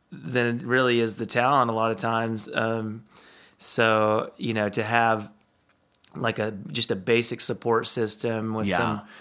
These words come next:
Speaker 1: some educational functions,
Speaker 2: Sure.
Speaker 1: and, you know, to get everybody, um, kind of at least asking the right questions and, and kind of traveling down a path that, that makes sense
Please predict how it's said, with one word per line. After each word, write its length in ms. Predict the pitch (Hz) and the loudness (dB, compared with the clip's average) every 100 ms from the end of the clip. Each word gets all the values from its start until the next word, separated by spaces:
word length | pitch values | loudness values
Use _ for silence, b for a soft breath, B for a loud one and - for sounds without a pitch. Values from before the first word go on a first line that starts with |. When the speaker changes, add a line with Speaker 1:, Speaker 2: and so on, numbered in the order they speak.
| B B | B B
Speaker 1:
some 260 | - - 123 | -8 -4 0
educational 760 | 120 107 - 113 113 120 113 107 | 0 -2 2 2 2 -2 -4 -4
functions, 640 | 117 113 104 117 110 107 | -2 -4 -4 -4 -4 -2
Speaker 2:
Sure. 260 | 104 107 95 | 0 2 0
Speaker 1:
and, 260 | 85 - | -2 -6
you 80 | 113 | -4
know, 160 | 110 107 | -2 -4
to 120 | 107 | -4
get 160 | 117 | -4
everybody, 720 | 110 110 110 110 110 110 107 | -4 -4 -4 -2 -2 -2 -4
um, 480 | - 113 110 110 107 - | -6 -6 -6 -8 -10 -14
kind 220 | - 110 107 | -8 -6 -4
of 240 | 101 98 _ b b b b b b b _ - | -6 -10 _ b b b b b b b _ -14
at 220 | - 175 | -8 -2
least 320 | 180 185 147 | 2 2 2
asking 460 | 147 143 143 139 127 | 2 2 2 0 0
the 100 | 120 | 2
right 280 | 117 110 104 | 2 2 0
questions 720 | - 110 107 - 117 110 101 | -2 0 0 -2 -2 -4 -4
and, 160 | 107 - | -8 -6
and 400 | 117 113 110 107 | -4 -2 -2 -4
kind 240 | - 120 113 | -2 0 0
of 160 | 104 - - _ | -6 -12 -20 _
traveling 460 | - 151 139 131 120 | -4 0 2 0 0
down 240 | 120 113 | 2 2
a 40 | 107 | 0
path 520 | - 117 117 113 - | 0 2 2 2 -2
that, 220 | 110 104 - B B B B - | -6 -6 -10 B B B B -4
that 160 | 117 | -2
makes 300 | 120 123 127 | 2 0 0
sense 520 | - - 123 127 - | 0 0 0 0 -2